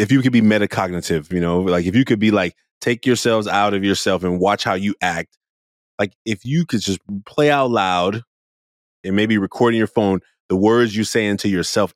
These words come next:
inside, and you were to, like, go into one of these apps, change the voice and play it, you would be like, "That person is super mean."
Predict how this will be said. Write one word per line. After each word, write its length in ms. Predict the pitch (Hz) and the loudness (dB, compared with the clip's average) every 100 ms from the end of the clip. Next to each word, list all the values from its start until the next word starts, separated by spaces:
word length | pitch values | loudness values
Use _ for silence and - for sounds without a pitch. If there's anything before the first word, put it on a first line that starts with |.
| - | -2
inside, 800 | 113 120 - 87 78 82 107 131 _ _ _ _ _ _ _ _ | 0 0 -2 -4 -2 -4 -4 -8 _ _ _ _ _ _ _ _
and 120 | 107 113 | 0 2
you 160 | 139 | 4
were 120 | 147 | 4
to, 80 | 131 | 4
like, 340 | 117 104 98 - _ _ _ - | 2 0 -2 -6 _ _ _ 0
go 220 | 123 131 | 4 4
into 240 | 131 139 | 2 2
one 180 | 120 120 | 2 2
of 120 | 117 | 2
these 280 | 113 117 110 | 4 4 4
apps, 340 | 107 110 104 - | 2 0 -2 -2
change 280 | 135 135 | 0 0
the 80 | 123 | 0
voice 400 | 107 113 113 110 | 0 2 2 0
and 200 | 107 98 - _ _ | -2 -2 -6 _ _
play 280 | 143 131 123 | 2 2 2
it, 160 | 107 - _ _ _ _ _ | 0 -6 _ _ _ _ _
you 140 | 139 202 | 2 4
would 80 | 170 | 6
be 80 | |
like, 260 | 135 113 - | 4 2 0
"That 180 | 127 196 | -4 -2
person 260 | 143 - 82 | -2 -2 -4
is 80 | |
super 340 | - 139 135 90 | -2 -4 0 -2
mean." 460 | 80 87 117 78 | 0 0 0 -2